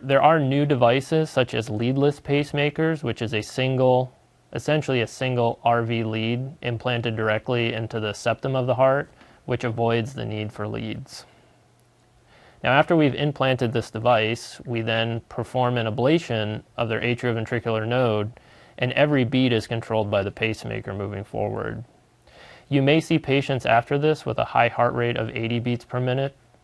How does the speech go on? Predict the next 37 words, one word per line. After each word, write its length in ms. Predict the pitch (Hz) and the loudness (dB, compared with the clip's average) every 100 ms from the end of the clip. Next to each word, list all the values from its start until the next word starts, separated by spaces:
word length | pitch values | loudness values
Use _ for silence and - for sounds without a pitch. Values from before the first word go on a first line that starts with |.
| - | -6
which 200 | 123 - | -6 -4
is 100 | 117 | -6
something 360 | 127 123 127 | -4 -2 -2
that 120 | 117 110 | -2 -2
we 80 | 110 | -4
program 480 | - 110 110 107 104 | -2 -2 -2 -4 -4
initially 440 | 104 107 - 117 | -4 -6 -2 0
after 280 | 113 - 117 | 0 0 -4
the 80 | 113 | -2
ablation, 680 | 113 113 113 123 123 123 - | -2 -2 -2 -4 -6 -6 -8
and 100 | 117 | -6
then 140 | 110 | -4
we 80 | 110 | -6
drop 320 | - 107 104 | -2 -2 0
it 160 | 117 - | -4 -8
to 140 | - | -10
sixty 380 | - - - 117 | -8 -8 -4 -4
beats 220 | 107 107 | -4 -6
per 140 | - 107 | -8 -8
minute 340 | 104 104 110 - - - _ | -6 -6 -8 -14 -20 -20 _
after 340 | 113 117 - 110 | 0 0 2 -2
about 360 | 104 101 104 - | 2 2 2 -4
four 260 | - 117 113 | -8 -2 -2
to 120 | 107 | -2
six 260 | 113 110 | -6 -10
weeks 320 | 117 107 110 - | -8 -10 -10 -8
after 280 | 110 - 110 | -8 -8 -12
the 80 | 110 | -10
ablation. 640 | 110 113 - - 123 127 _ _ _ _ _ _ _ _ _ _ _ _ _ _ _ _ _ _ _ _ _ _ _ _ _ - - - - - - | -8 -10 -10 -12 -12 -14 _ _ _ _ _ _ _ _ _ _ _ _ _ _ _ _ _ _ _ _ _ _ _ _ _ -20 -20 -20 -20 -16 -4
Now 100 | 135 | 2
we'll 100 | 175 | 4
move 180 | 190 | 6
on 240 | 156 151 151 | 6 6 2
to 180 | 139 117 | 0 2
rhythm 300 | 127 143 127 | 2 2 0
control 380 | 117 113 104 | -2 -2 -2
strategies. 880 | - 107 107 107 143 107 110 120 - | -4 -4 -4 -4 -8 -6 -6 -8 -14